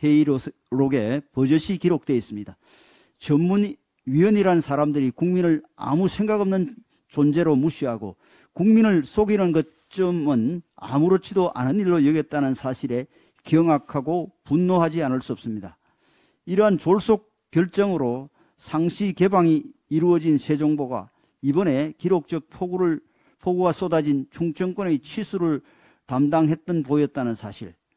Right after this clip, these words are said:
그리고 사 대강 사업이 이루-, 이루어진 본류는 비교적 양호했지만 시민단체의 반대로 정비 사업이 제대로 진행되지 못한 지류 지천의 수해 피해가 집중되었다는 사실은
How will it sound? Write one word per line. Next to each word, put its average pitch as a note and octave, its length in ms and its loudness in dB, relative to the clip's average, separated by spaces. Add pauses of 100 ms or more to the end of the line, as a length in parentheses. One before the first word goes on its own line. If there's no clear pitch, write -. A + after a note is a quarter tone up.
(160)
그리고 D3 500 -4
사 D#3 220 -2
대강 F3+ 340 0
사업이 D#3+ 420 -2 (360)
이루-, D#3+ 280 -4 (160)
이루어진 D#3 800 2
본류는 E3 500 0 (340)
비교적 F3+ 600 0
양호했지만 C3+ 720 0
시민단체의 G3 840 0
반대로 C#3+ 640 -2
정비 D3+ 300 0
사업이 D3 420 0 (440)
제대로 D#3+ 640 4
진행되지 D3+ 640 0
못한 C3 500 -2
지류 F3+ 520 -2
지천의 F#3 580 -4 (440)
수해 F#3 340 4
피해가 D#3+ 340 0
집중되었다는 D#3 1000 -2
사실은 C#3 540 -6